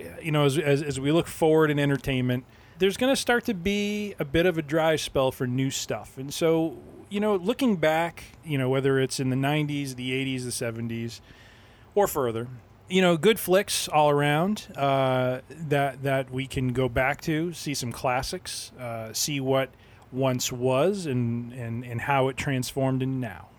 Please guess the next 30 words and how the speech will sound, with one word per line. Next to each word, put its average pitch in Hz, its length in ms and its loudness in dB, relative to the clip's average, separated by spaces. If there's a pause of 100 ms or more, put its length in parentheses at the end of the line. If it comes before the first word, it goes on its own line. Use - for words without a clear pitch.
You 120 80 -10
know, 117 120 -6
I 120 100 -2
think, 127 360 -4
uh, 117 240 0 (580)
you 131 120 -4
know, 123 80 0
seeing 139 400 2
how 131 160 2
Star 139 320 2
Wars 139 240 2
had 135 180 0
an 127 100 -2
impact 135 540 -2
on, 123 440 -6
on, 113 600 -10
on 113 180 -10
sci-fi 135 640 0
and, 113 300 -4
and 110 500 -10
special 135 400 -2
effects 131 480 -4
and, 107 320 -6 (160)
you 139 100 -8
know, 104 200 -10 (260)
a, 147 40 -12
n-, 135 320 0
a 127 80 -4
number 139 480 2
of 117 200 -2